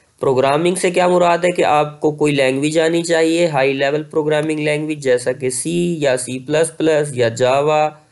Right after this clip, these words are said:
या जो पीएचपी है या इस तरह से कोई और आपको लैंग्वेज आनी चाहिए, जिस लैंग्वेज का यूज़ करके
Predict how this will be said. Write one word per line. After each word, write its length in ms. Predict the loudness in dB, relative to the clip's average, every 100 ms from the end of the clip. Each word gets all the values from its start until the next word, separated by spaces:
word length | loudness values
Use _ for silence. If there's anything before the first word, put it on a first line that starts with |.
| _ _ _
या 280 | -4 2 2
जो 200 | 2 0
पीएचपी 640 | -2 0 0 0 0 -2 0
है 320 | 0 0 0
या 80 | -2
इस 200 | -4 -4
तरह 140 | -2
से 140 | -2
कोई 260 | -2 -2 -2
और 440 | 2 4 6 4 0 _ _ -4
आपको 400 | 0 0 0 -2
लैंग्वेज 540 | 0 2 2 2 2
आनी 280 | 2 2 0
चाहिए, 460 | 0 -2 -4 -8 -10 _ _ _ -4
जिस 280 | 0 0 0
लैंग्वेज 540 | 2 2 2 2 0
का 120 | 0
यूज़ 420 | 0 2 2 2 2
करके 460 | 0 0 0 0